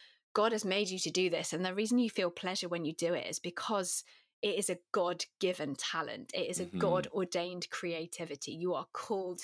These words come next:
Speaker 1: to do this. And that actually there are things you can do that no one else can do. And there are doors that you can unlock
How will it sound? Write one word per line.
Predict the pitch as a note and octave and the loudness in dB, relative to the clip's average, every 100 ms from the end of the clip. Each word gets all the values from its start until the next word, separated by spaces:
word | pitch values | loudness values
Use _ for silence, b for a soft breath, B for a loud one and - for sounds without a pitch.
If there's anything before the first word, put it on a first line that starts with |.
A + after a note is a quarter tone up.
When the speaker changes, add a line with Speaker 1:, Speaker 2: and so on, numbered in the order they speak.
| - | -8
Speaker 1:
to | - | -6
do | F3 F3 | -4 -4
this. | D3+ G3+ C#4 - B B B B | -4 -4 -4 -6 B B B B
And | G3+ G#3 | 0 4
that | G#3 | 6
actually | A3+ A3 - A3 F#3 E3+ F3 - b b _ - | 6 4 2 4 6 6 2 -6 b b _ 6
there | G#3+ | 8
are | G#3+ | 8
things | G#3+ A#3+ B3 A3+ | 8 6 8 6
you | A3 | 4
can | A3 G3 | 2 2
do | F3+ | 4
that | E3 - | 4 2
no | F#3 E3+ | 2 2
one | D3+ C#3 | 2 0
else | C#3 | -4
can | - F3+ | -4 -6
do. | - - - - | -4 -6 -6 -4
And | F3+ | -2
there | F3 | 0
are | F3 - | -2 2
doors | G#3 G3 F#3+ - | 4 4 2 0
that | D#3 E3+ | -2 -2
you | F#3 G#3 | -4 -2
can | - G3 - G#3+ | -2 -4 -2 0
unlock | G3+ G3 D3+ - - | 0 2 0 0 -8